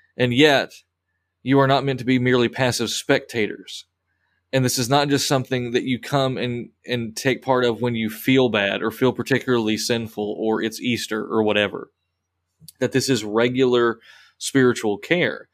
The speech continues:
This is regular feeding. This is a normal thing the Christian must do, given to them in a supernatural way so that they can go about their warfare, which is the Christian life,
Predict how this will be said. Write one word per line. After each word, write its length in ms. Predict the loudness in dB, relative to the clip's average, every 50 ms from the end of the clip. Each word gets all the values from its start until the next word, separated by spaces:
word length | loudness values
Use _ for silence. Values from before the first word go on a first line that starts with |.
| _ -20 _ _ _
This 120 | -4 -2
is 120 | -2 0 2
regular 420 | 2 2 4 2 2 2 2 0
feeding. 520 | 0 0 2 2 2 2 0 -4 -8 -14 -20 _ _ -20 -20 -20 _ _ _
This 180 | -4 -4 0 0
is 200 | 0 0 0 0
a 140 | -2 -2 -2
normal 500 | -2 -2 2 2 4 4 4 2 2 0
thing 220 | 0 -2 -2 -2
the 80 | -2 -4
Christian 400 | -2 -2 -2 -2 -2 -6 -6 -6
must 240 | -6 -8 -8 -8 -8
do, 240 | -8 -8 -8 -10 -14 _ _ _ _ _ _ _ _
given 240 | 0 0 0 0
to 60 | -2 -2
them 140 | -2 -2
in 80 | -2 -4
a 40 | -4
supernatural 840 | -4 -2 0 0 2 2 2 0 2 0 0 -2 0 0 0 2 2
way 340 | 2 0 -2 -2 -4 -6 -10 _ _ _ _ _ _ _ _ _ _
so 140 | -4 -2 -2
that 160 | -2 0 0
they 140 | 2 2 2
can 340 | 2 0 -2 -2 -4 -8 -12 -16 -4
go 220 | 0 2 4 4 4
about 540 | 4 4 2 2 2 0 -2 -6 -14 -20 _ _ _ _ _ _ _ _ _ _ _ _ _ _ _ _ _ _
their 200 | -2 0 2 2
warfare, 580 | 2 4 4 2 2 2 0 -2 -2 -4 -8 -16 _ _ _ _ _ _ _
which 160 | -6 -2 0
is 120 | 0 0
the 80 | 0 0
Christian 380 | 2 2 0 0 0 -4 -6 -4
life, 440 | -2 -2 -4 -4 -8 -12 _ _